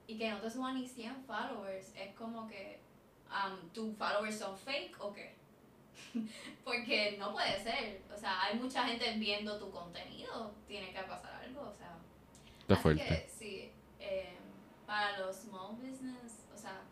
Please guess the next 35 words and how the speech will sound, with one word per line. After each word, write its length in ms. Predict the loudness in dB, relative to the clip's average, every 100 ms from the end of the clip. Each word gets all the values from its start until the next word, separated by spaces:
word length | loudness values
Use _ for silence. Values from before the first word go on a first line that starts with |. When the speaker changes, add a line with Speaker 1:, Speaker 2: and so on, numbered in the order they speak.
| -18 -20 -20 -20 -20 -20 0
Speaker 1:
para 180 | 2 4
los 100 | 2
que 140 | 0
quieren 280 | 2 2 2
colaborar 640 | 4 6 6 6 4 2 0
y 220 | -2 -6
quieren, 520 | -6 -4 -2 -4 -8 -8
tienen 240 | -8 -6
que 60 | -8
asegurarse 500 | -6 -6 -6 -6 -8
de, 80 | -10 -12 -14
de 180 | -14 -14
eso, 140 | -14 -16
como 240 | -14 -14 -12
que 80 | -14 -18 -12 -2
es 80 |
a 100 | 0
suerte 240 | 0 -2 -2
y 20 |
verdad, 280 | -4 -4 -10
como 220 | -12 -14
dicen 200 | -14 -14
por 160 | -12 -10
ahí. 160 | -10 -10 -18 -20 -20 -20 -20 -20 -16 12
Speaker 2:
Es 160 | 12 12
a 160 | 12 12
suerte 340 | 12 12 12
y 20 |
verdad, 520 | 12 12 12 12 12 12
que 140 | 12
sea 160 | 12 12
lo 100 | 12
que 100 | 12
Dios 180 | 12 12
quiera. 340 | 10 10